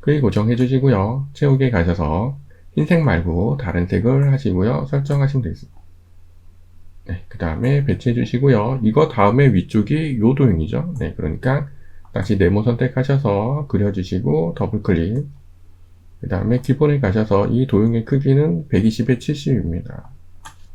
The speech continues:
칠십 해주시고 크기 고정. 선에 가셔서 둥글게 되어 있으니까 둥근 모양, 채우기는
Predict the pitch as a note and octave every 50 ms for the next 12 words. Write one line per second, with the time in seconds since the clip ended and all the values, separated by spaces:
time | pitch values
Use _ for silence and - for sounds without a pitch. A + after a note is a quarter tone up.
0 | - - - - - - - - - - - - - - - - - - - -
1 | - - - - - - - - - - - - - - - - - C#3 C#3 -
2 | - C#3 C#3 - C#3 B2 A#2 A2+ G#2+ - F2+ - C3 C#3 D3 C#3+ - - D3+ D3+
3 | C#3+ G#2+ - F#2+ F2 E2 E2+ G#2+ B2+ C#3 C#3 C#3 C#3 - D#3 D#3 E3 E3 D#3 A2
4 | F#2 F#2+ G#2+ A2 G2 E2+ E2+ F2+ G#2 C3 D3+ E3 - - - - - - - -
5 | - - - - - - G#2+ G#2 A2 A#2 A#2 A2+ G#2 G2 F2 D#2+ - - D2+ C#2+
6 | C#2 - - - C3 C#3 C#3+ D3 D3 C#3 - G2 F2+ G2 G#2 G2 F#2 E2+ - -
7 | B2+ B2+ C#3 C#3+ D3 D3 D#3 D#3 D3 C#3 - E3+ E3+ E3+ D#3+ C#3+ B2+ A2 G2 G2
8 | A2 C3+ C#3